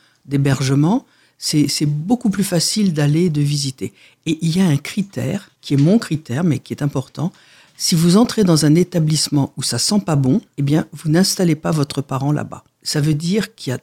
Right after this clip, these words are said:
il y a trop d'hygiène un peu défaillant. Ça, c'est le premier critère. Et ensuite, vous voyez s'il y a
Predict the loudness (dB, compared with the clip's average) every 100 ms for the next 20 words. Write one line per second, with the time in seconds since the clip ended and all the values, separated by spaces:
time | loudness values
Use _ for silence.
0 | _ -6 -6 -6 -8 0 0 0 _ _
1 | _ -10 -4 -2 0 2 2 4 4 4
2 | 2 _ 0 0 0 0 0 2 -2 -4
3 | -8 -8 -12 -8 -4 -2 0 0 -2 2
4 | 4 4 0 -10 -16 -20 -20 _ _ _
5 | _ -6 -6 _ -2 -2 0 0 0 -18
6 | -6 -2 0 2 2 2 0 -2 _ _
7 | _ -6 0 2 2 0 -2